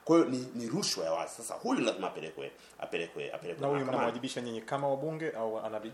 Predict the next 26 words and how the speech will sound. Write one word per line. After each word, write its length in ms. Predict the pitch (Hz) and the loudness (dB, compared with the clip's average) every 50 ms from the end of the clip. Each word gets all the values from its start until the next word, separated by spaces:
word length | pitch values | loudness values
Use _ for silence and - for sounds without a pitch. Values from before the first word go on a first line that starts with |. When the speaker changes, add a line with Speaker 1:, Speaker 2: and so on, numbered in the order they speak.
| - - 120 | -12 -14 -14
Speaker 2:
mna-, 260 | 117 110 110 110 110 | -8 -4 -4 -2 -2
mnaiomba 400 | 117 120 120 113 120 127 120 113 | -2 -2 -2 -2 -2 -2 -4 -4
tu 80 | - 110 | -6 -6
serikali? 320 | - 110 104 - 110 101 | -6 -6 -4 -4 -4 2
Speaker 1:
Bahati 280 | 101 107 113 120 117 123 | 8 10 10 10 10 6
nzuri 260 | 123 127 139 127 123 | 0 0 0 0 2
huyu 180 | 117 110 107 104 | 4 4 4 4
yuko 180 | 104 104 110 | 4 0 -2
chini 300 | 101 - 107 98 92 85 | -6 -4 -4 -4 -2 -2
ya 400 | 85 85 82 80 82 80 80 80 - - | -2 -2 -2 -2 -2 -2 -4 -4 -4 -4
kamati 300 | - 87 90 90 - 95 | -4 -2 -2 -4 -4 -6
ya 60 | 80 | -8
mashirika 360 | 80 - - 90 85 82 87 | -8 -8 -10 -10 -4 -2 0
ya 80 | 76 87 | 2 2
umma, 220 | 113 127 123 110 | 2 2 0 0
kwa 160 | 104 98 90 | 0 0 0
hiyo 160 | 85 85 82 80 | 0 0 0 -2
ni 180 | 80 78 73 | -4 -6 -10
tunadili 400 | 69 - 82 78 78 76 73 71 73 | -10 -10 -12 -10 -10 -10 -12 -12 -10
naye. 180 | - - 107 104 | -8 -8 -6 -6
Speaker 2:
Mnadili 220 | 104 107 104 - | -6 -4 -2 -2
Speaker 1:
Wala 120 | 90 90 85 | -2 0 0
Speaker 2:
naye. 120 | 101 101 | -2 -2
Speaker 1:
haina 140 | 107 - - | -4 -6 -8
shida 260 | - - 71 - - | -10 -12 -10 -12 -12
hiyo. 120 | - - | -12 -14